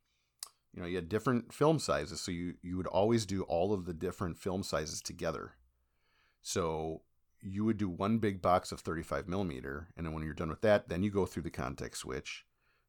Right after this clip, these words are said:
and then you do the next big box. And that was weird sometimes 'cause you'd have a, you would have customers that would actually send, um, that would shoot in bo-, uh,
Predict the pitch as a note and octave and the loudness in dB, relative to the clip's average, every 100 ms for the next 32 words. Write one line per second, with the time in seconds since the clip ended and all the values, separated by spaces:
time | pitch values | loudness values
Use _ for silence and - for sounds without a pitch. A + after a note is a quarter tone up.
0 | - D#2 D2 C#2+ D2 D#2+ D2+ D#2+ G2 - | -12 -6 -4 -4 -6 -6 -4 -2 -2 -4
1 | - A1+ - G1+ G1+ - - - _ _ | -10 -8 -4 -4 -4 -12 -16 -18 _ _
2 | _ _ _ _ - E2 E2 E2 E2 - | _ _ _ _ -6 -2 -2 -2 -6 -12
3 | - _ _ - - - C#3+ G#2 G2+ B2+ | -20 _ _ -8 6 8 8 6 6 6
4 | F#3+ A#2 F#2 E2+ - E2+ G2+ A2+ G2 F2 | 6 4 0 -4 -4 -4 -2 2 2 2
5 | - G2 C3 D#3 A2 G#2 F#2 G#2 - G#2 | -6 -4 0 0 6 6 6 4 4 2
6 | E2+ D#2 D#2+ D#2+ D#2+ - E2 - - D#2 | 0 2 0 2 0 0 -4 -4 -2 -2
7 | D2+ D2+ - _ _ _ _ - D#2+ D#2 | -2 -4 -8 _ _ _ _ -6 0 4
8 | D2 D2 D2 F2+ F2 - G#2 D#2+ D#2 - | 4 2 -2 -2 0 2 0 2 -2 -2